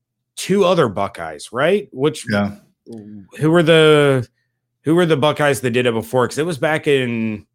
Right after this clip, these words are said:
Speaker 1: twenty.
Speaker 2: It was a while ago. I don't remember the old Buckeyes that did it, but I
Speaker 1: Twenty oh eight.
Speaker 2: remember Olave setting Twitter on fire with a four two eight time, of course, unofficial, and
Speaker 1: Yeah.
Speaker 2: eventually that gets corrected. But hey, you know, it was fun while it lasted.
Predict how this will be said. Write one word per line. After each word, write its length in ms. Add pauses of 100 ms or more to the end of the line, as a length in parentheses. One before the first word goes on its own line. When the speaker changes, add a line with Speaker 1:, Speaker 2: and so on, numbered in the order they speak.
(320)
Speaker 1:
twenty. 300
Speaker 2:
It 80
was 200
a 60
while 300
ago. 160
I 80
don't 100
remember 240
the 100
old 260
Buckeyes 400
that 140
did 180
it, 40
but 40
I 60
Speaker 1:
Twenty 40
oh 160
eight. 60
Speaker 2:
remember 580 (360)
Olave 460
setting 380
Twitter 340
on 160
fire 320
with 140
a 40
four 300
two 280
eight 200
time, 200
of 60
course, 220
unofficial, 580
and 120
Speaker 1:
Yeah. 60
Speaker 2:
eventually 480
that 220
gets 180
corrected. 580
But 120
hey, 140
you 120
know, 160
it 100
was 160
fun 260
while 260
it 80
lasted. 440